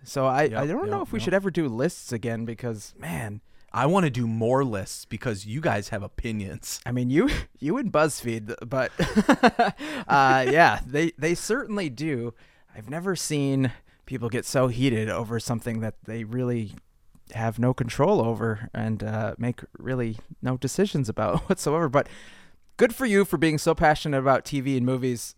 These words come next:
Speaker 1: We might do a follow-up video and explore a little bit more on some of those shows we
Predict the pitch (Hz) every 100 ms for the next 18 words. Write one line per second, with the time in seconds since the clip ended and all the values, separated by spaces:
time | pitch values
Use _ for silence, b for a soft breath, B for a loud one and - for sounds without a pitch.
0 | - 139 160 147 147 135 131 127 123 117
1 | - 120 117 113 110 107 120 117 - -
2 | 127 123 120 113 110 113 117 117 104 110
3 | 107 117 113 110 - 120 117 117